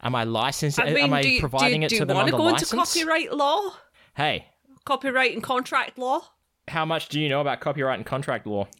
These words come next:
Speaker 2: A little bit.
Speaker 1: Okay, then.
Speaker 2: More.
Speaker 1: Let's, let-
Speaker 2: I mean, yeah, it, it completely depends on what you put in the contract when you're selling them.
Speaker 1: Okay. So I could put, uh, not to be used.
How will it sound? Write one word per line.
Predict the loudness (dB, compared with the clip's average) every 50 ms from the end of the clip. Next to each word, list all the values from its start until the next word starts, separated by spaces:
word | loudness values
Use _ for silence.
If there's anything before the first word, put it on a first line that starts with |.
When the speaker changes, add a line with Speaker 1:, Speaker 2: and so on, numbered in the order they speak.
| _ _ -2
Speaker 2:
A | 0
little | 0 2 2 0 0
bit. | 0 0 -2 -2 -2 _ -16 -20 _ _ _ _ _ -8
Speaker 1:
Okay, | -6 -4 -2 -2 0
then. | 0 0 -2 -4 -8 _ _ -2
Speaker 2:
More. | 0 2 2
Speaker 1:
Let's, | 2 0 -4 -8 -8 -8 -6
let- | -6 -6 -6 -10 -16 -20 -20 _ _ _ _ -2
Speaker 2:
I | 0
mean, | 2 2 2 0 -2 -6 _ _ _ _ _ _
yeah, | -6 -4 -2 0 0
it, | 0 0 0
it | -2 -2 0 0
completely | 0 0 0 2 0 0 -2 -4 -6
depends | -4 -2 0 2 2 2 0 0
on | 0 2 2 0 -2 -4 -8 _ -6
what | -6 -4 -4 -4
you | -4
put | -4 -4 -2
in | 0 -2
the | -2
contract | -2 0 0 0 0 0 -2 -2 -4 -4 -4 -6
when | -6 -4 -2
you're | -2 -2
selling | -2 -2 -2 0 0 -2 -4 -4
them. | -6 -8 -10 -10 _ _ _ _ _ _ _ -6 -4
Speaker 1:
Okay. | -4 -2 0 0 0 0 -2 -4 -8 _ _ _ _ _ -20 -10 -6
So | -6 -2 -2 0 2 2 2 0 0 0
I | -2 -2 -2 -2
could | -2 -4 -6 -6 -6 -6
put, | -4 -2 -2 0 -2 -2 -2 -4 -2 -2 -2 -2 -2
uh, | -2 0 0 0 2 2 2 2 2 2 2 2 2 2 2 2 2 2 2 2 2 0 0 -2 -4
not | -4 -4 -2 -2 -2 -4 -4
to | -6 -4 -2
be | -2
used. | -2 0 0 0 0 0 2 2 0 0 0 0 -2 -4 -4